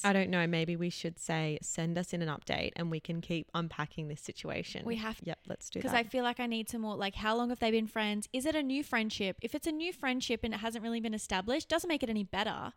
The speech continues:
Speaker 1: Mm-hmm.
Speaker 2: but you don't have years of history with this person that you're
Speaker 1: Mm-hmm.
Speaker 2: potentially throwing away if they don't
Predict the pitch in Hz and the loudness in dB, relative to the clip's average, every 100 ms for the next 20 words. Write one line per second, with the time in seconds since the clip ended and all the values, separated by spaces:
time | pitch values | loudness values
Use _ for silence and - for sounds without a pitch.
0 | - 185 180 170 233 226 220 220 226 208 | -6 -4 -2 -4 -6 -2 -2 0 -2 -4
1 | 220 220 196 - 214 - 190 190 196 - | -6 -6 -6 -8 -6 -4 -4 -4 -8 -4
2 | - 196 - 170 190 185 185 190 - 202 | -4 -2 -6 -6 -4 -4 -4 -6 -8 -8
3 | 208 220 190 185 - - _ _ - - | -10 -6 -6 -6 -10 -20 _ _ -20 -4
4 | 220 208 202 190 196 180 185 190 185 185 | 0 2 2 2 2 0 -2 -6 -4 -4
5 | 180 - | -4 -10